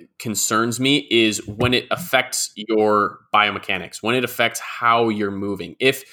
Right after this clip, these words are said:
you're doing a squat and you are constantly leaning on your right side because your left leg does not feel like it can support you as well, that's where I start to, to get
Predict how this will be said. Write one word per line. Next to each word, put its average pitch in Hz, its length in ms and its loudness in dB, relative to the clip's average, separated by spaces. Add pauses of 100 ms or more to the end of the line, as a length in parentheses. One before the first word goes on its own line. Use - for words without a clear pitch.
(200)
you're 123 120 2
doing 139 240 2
a 110 60 -2
squat 113 540 2
and 113 120 2
you 120 160 2
are 127 120 4 (180)
constantly 120 540 -2
leaning 117 480 0
on 113 260 0
your 104 140 -2
right 110 240 2
side 120 280 2
because 110 280 -4
your 104 80 -2
left 107 400 -2 (160)
leg 104 400 -2 (160)
does 104 200 -2
not 107 300 0
feel 107 220 -2
like 104 180 2
it 98 100 -6
can 104 120 -10
support 101 420 -6
you 127 140 0
as 131 100 -2
well, 151 340 0 (640)
that's 123 300 0
where 156 140 2
I 127 60 2
start - 500 0
to, 110 400 -2
to - 120 -8
get 104 280 0